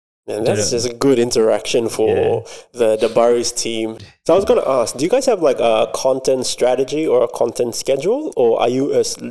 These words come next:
Speaker 1: just learning as you go? What, like, do you have a certain day that you post certain graphics or certain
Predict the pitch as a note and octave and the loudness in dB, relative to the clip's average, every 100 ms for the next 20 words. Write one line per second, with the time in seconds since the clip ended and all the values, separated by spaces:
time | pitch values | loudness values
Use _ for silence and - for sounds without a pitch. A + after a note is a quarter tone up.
0 | A#2+ A2 A#2+ B2+ C3 B2+ A#2+ - B2 A#2+ | -6 -4 0 2 2 2 0 0 0 0
1 | A2 - - _ _ _ B2+ B2 B2+ - | 0 -2 -10 _ _ _ -2 2 2 0
2 | - A2+ A2+ A#2+ A#2+ A#2 - B2 B2 A#2 | -2 -2 0 0 0 0 0 0 0 0
3 | A2+ A2+ A#2 A2 A#2+ - A#2 A#2+ - - | 0 0 0 -2 -4 -2 -2 -2 -4 -4
4 | A#2+ A#2 A#2 B2 D3+ F#3 - - C3 C3 | -2 -2 -2 -4 -4 -6 -6 -2 -2 -2
5 | A#2+ A2 | -4 -10